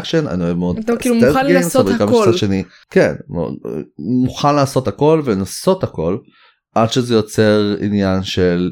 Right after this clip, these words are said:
Speaker 1: "יש לי עודף של משחקים שוואלה אני רוצה כל כך לשחק."
Speaker 2: אבל אני יודעת שיש אנשים שהם כאילו כן, אה, פרפקציוניסטים, ו-, אבל כן כאילו פתוחים למלא סגנונות, אבל
Speaker 1: Mhm.
Speaker 2: כן, עדיין,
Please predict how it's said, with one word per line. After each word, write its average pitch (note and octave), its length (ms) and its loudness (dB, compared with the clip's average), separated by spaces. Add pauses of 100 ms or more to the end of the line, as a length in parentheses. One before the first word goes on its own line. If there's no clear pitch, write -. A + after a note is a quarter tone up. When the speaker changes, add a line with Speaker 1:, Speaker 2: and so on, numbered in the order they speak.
Speaker 1:
"יש G#2 300 0
לי F#2+ 140 -8
עודף A2 280 2
של G2 140 -10
משחקים D3 640 -6
שוואלה B2+ 400 -2
אני C3+ 80 -4
רוצה C3 280 -4
כל C#3 160 -4
כך C3+ 140 -4
לשחק." D#3+ 360 -2
Speaker 2:
אבל A#3 180 -2
אני A#3+ 80 0
יודעת D4+ 180 0
שיש F4 180 0
אנשים C#4 360 -2
שהם B3 340 -2
כאילו G3 280 -2 (120)
כן, A3+ 360 -2 (100)
אה, A#3 380 -4 (120)
פרפקציוניסטים, A#3+ 1160 -2 (120)
ו-, - 100 -2
אבל F#3 260 -2
כן G#3 200 0 (120)
כאילו A3 380 -2
פתוחים G#3 460 -4
למלא G#3 300 -2
סגנונות, A#3 600 0 (580)
אבל A3 560 2
Speaker 1:
Mhm. - 80 -2
Speaker 2:
כן, E4 200 4
עדיין, C#4 300 2